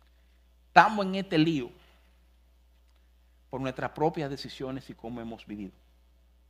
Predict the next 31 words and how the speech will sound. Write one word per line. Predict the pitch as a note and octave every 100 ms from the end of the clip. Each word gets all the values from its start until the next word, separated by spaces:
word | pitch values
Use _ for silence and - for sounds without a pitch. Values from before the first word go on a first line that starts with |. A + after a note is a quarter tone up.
| _ _ _ - - -
Es | C#3
la | D3
realidad | D3 C#3 C3+ C#3
que |
expresa | - - B2+ B2 C#3
la |
Biblia, | B2+ B2+ A#2 A2+ _ _ _ _ _ _ _ _ _ _ _ _ -
de |
que | A#2
somos | B2 - D3+ D3 -
pecadores, | C#3+ - C3 C#3 A#2+ -
hemos | - D3 D3+
vivido | C#3 D3 C3+
sin | - D3 B2+
Dios. | C3 A#2
Por | - C#3+
vivir | C#3+ C#3 G3
sin | D#3+ - E3
Él, | D#3 C3+ B2+ - _ _ _ _ _ _
Tomamos | - D3 D3 G3 A3
las | F3+
decisiones | E3 D3 C#3 D#3 F#3+
que | F#3+
están | C#3+ D#3 E3
a | D3+
mano. | D3+ G3 D#3+ - - -
Oye, | - B3 F#3
nunca | D#3+ A3+ C#4
con | A#3+ E3
malas | D3+ A#3 G#3 -
intenciones. | D#3+ D3 B2 - G3+ G#3+